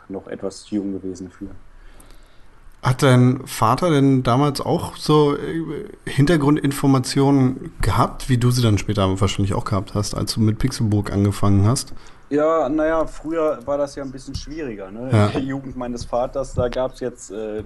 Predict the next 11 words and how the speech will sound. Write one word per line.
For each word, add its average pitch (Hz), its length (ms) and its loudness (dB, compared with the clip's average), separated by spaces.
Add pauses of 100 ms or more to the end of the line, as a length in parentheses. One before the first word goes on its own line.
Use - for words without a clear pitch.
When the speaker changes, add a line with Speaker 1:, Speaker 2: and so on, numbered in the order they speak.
(120)
Speaker 1:
kein 107 280 -6
Giga 113 440 -2
oder 107 340 -2
keine 107 500 -8
Podcasts 110 720 -6
und, 104 280 -10
und 101 320 -12
wahrscheinlich 107 480 -6 (260)
sehr 110 300 -2
wenige 110 280 -2
Zeitschriften. 117 840 -6